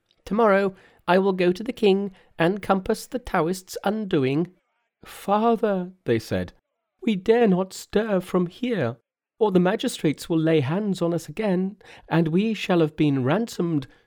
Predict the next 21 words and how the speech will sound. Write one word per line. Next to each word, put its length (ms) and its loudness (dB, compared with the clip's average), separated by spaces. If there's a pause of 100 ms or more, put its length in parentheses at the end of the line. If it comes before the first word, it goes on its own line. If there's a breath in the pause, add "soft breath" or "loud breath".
only 460 2
to 140 -6
fall 480 -4
into 260 -4
fresh 420 -4
trouble. 460 -2 (1160)
I 180 4
will 180 0
give 300 -2
you 280 0
a 140 0
magic 640 -2 (100)
that 200 -2
will 100 -2
keep 340 -6
you 120 -4
safe, 560 -4
said 240 -6
Monkey. 480 -4 (920)
Dear 340 0
Monkey. 500 -4